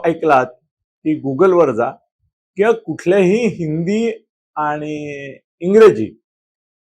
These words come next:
समूह, मला कळते, मी माझ्या मराठीमध्ये जे मित्र आहेत, चॅनलचे चीफ आहेत, बहुतेक मित्र आहेतच, त्यांनाही खरं म्हणजे हा WhatsApp पाठवलाय मी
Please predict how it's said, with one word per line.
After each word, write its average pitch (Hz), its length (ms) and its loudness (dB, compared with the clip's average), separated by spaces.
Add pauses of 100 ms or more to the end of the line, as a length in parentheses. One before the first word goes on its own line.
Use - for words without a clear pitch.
(180)
समूह, 202 600 0
मला 226 220 2
कळते, 202 380 2
मी 170 120 -2
माझ्या 160 260 0
मराठीमध्ये 151 760 -2
जे 151 160 -8
मित्र 143 280 -10
आहेत, 117 340 0 (500)
चॅनलचे 107 420 -12
चीफ 107 340 -14
आहेत, 95 120 -10 (100)
बहुतेक 104 340 -14
मित्र 120 220 -18
आहेतच, 107 500 -8 (360)
त्यांनाही 208 640 2 (100)
खरं 185 160 -4
म्हणजे 185 160 -2
हा 160 180 2
WhatsApp 151 440 0 (880)
पाठवलाय 143 520 -2
मी 90 120 -18